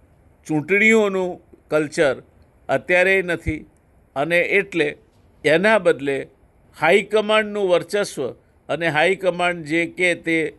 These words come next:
ઉત્તર દિશા, તેવું વલણ કોંગ્રેસના માટે ખૂબ જ ઘાતક નીકળ્યું છે. કોંગ્રેસને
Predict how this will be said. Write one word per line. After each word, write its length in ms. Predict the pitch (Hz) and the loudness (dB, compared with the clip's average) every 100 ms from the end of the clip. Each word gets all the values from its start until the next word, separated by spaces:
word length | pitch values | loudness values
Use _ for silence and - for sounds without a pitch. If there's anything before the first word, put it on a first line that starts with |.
| _ - | _ -8
ઉત્તર 400 | 156 - 208 196 | -6 2 2 2
દિશા, 440 | 165 - 135 131 - _ _ | 0 0 0 0 -6 _ _
તેવું 380 | 160 175 208 196 | 0 4 4 4
વલણ 380 | 156 147 139 135 - _ | 2 2 0 -2 -16 _
કોંગ્રેસના 720 | 143 151 170 175 - 151 151 | -4 -2 2 0 0 -6 -6
માટે 380 | 143 135 131 147 | -2 -4 -4 -6
ખૂબ 400 | - - 180 233 | -6 -4 4 4
જ 100 | 190 | 4
ઘાતક 480 | 151 139 - 233 185 | 0 0 2 2 0
નીકળ્યું 380 | 196 151 151 120 | -4 -2 -4 -6
છે. 160 | - - _ _ _ _ _ _ | -12 -20 _ _ _ _ _ _
કોંગ્રેસને 920 | - 135 156 185 185 180 190 196 196 | -8 -6 -2 0 0 -2 -2 -2 -2